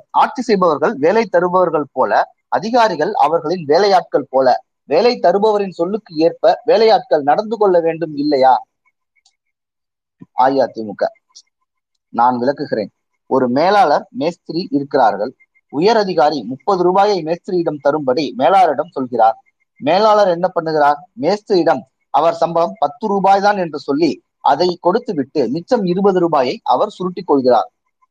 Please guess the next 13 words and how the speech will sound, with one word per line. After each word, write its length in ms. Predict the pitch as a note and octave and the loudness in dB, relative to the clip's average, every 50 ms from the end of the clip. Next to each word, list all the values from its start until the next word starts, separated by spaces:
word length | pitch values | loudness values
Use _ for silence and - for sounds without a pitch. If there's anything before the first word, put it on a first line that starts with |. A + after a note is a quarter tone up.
| _ _ _ _ _ _ _ _ _ _ _ _ _ _ _ _ _ _ _ _ _ - - - _ _ _ _ _ _ _ _ _ _ _ _ _ _ _ _ _ _ _ _ - | _ _ _ _ _ _ _ _ _ _ _ _ _ _ _ _ _ _ _ _ _ -20 -20 -20 _ _ _ _ _ _ _ _ _ _ _ _ _ _ _ _ _ _ _ _ -2
பிரபல 300 | D3 E3+ F#3 A3+ A#3 B3 B3 A#3+ - - _ _ _ _ - - - - - _ _ | -2 0 0 2 2 2 2 0 -2 -8 _ _ _ _ -20 -20 -20 -20 -20 _ _
தமிழ் 280 | - D3+ F3 G#3+ B3+ A#3+ | -2 0 0 0 0 0
வார 220 | E3+ D#3+ D#3 F3 F#3 F#3 | 2 2 2 2 2 0
இதழான 400 | E3 D3+ D#3+ D#3 D3+ C#3 C3 D3+ D3 A2 F2+ - A2 | 0 0 0 2 2 2 2 0 0 -2 -4 -8 -12
ஜூனியர் 440 | - E3 G3+ A3+ A3+ A3+ A3+ G3 | -8 -6 -4 -2 -2 -2 -2 -2
விகடன் 340 | E3 D3+ - - - - F3+ - _ _ _ _ _ - | -2 -4 -2 0 -2 -2 -2 -6 _ _ _ _ _ -6
நிருபர் 520 | C3 D3+ F3+ G3+ A#3+ A3 F#3+ A3+ A3 G3+ | -2 -2 0 0 0 0 0 0 -2 0
ஒருவர் 440 | - D3 C#3+ C3+ C3 C#3 D3+ A2+ - - - _ | 0 0 0 0 2 2 0 0 0 -4 -12 _
உள்ளூர் 380 | C#3 E3+ G#3 A3 A#3+ B3 A3 | -8 -4 -2 0 0 0 2
மக்களுக்கு 440 | G3+ F#3 - - F3+ D#3+ D#3+ - C3+ | 0 -2 -2 0 -2 -2 -2 -4 -4
எதிராக 480 | C3 C3+ C#3 E3 E3 D3+ C3+ A#2+ D3 C#3+ - _ | -2 0 2 2 2 2 2 0 -2 -4 -2 _
பரவலாக 540 | C#3 C#3+ F3 G3 G#3+ G3 G3+ G3+ G3+ A3+ | -2 0 0 2 2 2 2 0 -2 -2
நடைபெறும் 540 | G3 E3+ D#3 E3 E3+ E3+ D3+ C#3+ D3 F3 G3 | -2 -2 -2 -2 -4 -4 -4 -4 -4 -6 -8